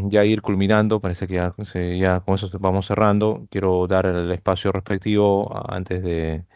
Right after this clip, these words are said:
de despedirnos desde el primer día, eh, eh, una vez más al director, eh,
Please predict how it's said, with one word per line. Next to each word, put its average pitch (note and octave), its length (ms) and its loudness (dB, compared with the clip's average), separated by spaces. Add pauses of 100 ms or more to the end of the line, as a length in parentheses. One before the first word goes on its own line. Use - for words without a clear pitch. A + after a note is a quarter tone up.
(480)
de G2+ 80 4
despedirnos A2 520 4
desde F#2 240 0
el F2+ 60 0
primer G2+ 320 2
día, G#2+ 380 4
eh, F2 300 -2 (480)
eh, - 300 -10 (360)
una F#2+ 160 0
vez G2 120 2
más G#2+ 300 4
al E2+ 360 0 (520)
director, G#2 640 4 (200)
eh, F2+ 580 -2